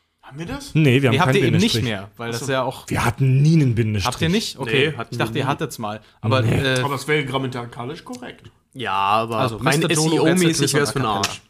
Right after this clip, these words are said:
Speaker 2: Es sieht auch hässlich aus einfach mit Bindestrich. Und du, also du machst so relativ viele, ähm, echt sehr professionell wirkende A cappella, äh, Videos.
Speaker 3: Nee, ja, also e-, extrem weniger eigentlich. Ich hab das letzte tatsächlich vor,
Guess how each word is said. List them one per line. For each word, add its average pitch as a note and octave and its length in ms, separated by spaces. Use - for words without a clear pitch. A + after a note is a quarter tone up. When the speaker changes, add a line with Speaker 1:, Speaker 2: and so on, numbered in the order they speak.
Speaker 2:
Es C#3+ 120
sieht G3 160
auch D#3+ 140
hässlich E3 320
aus E3 180
einfach B2 280
mit A#2 140
Bindestrich. A2+ 540
Und F#3+ 280
du, F3 120
also D3+ 140
du D#3+ 60
machst E3+ 220
so F#3 140
relativ E3 440
viele, E3 560
ähm, D3 380
echt C#3+ 220
sehr D#3+ 160
professionell D3 800
wirkende D3+ 480
A C3+ 80
cappella, E3+ 920
äh, D3+ 100
Videos. F3+ 540
Speaker 3:
Nee, B2+ 200
ja, C#3 200
also C3+ 260
e-, C3+ 160
extrem C3+ 420
weniger C3 400
eigentlich. G#2+ 400
Ich A2+ 80
hab A#2 120
das A#2+ 140
letzte A#2+ 320
tatsächlich A2+ 440
vor, G#2+ 280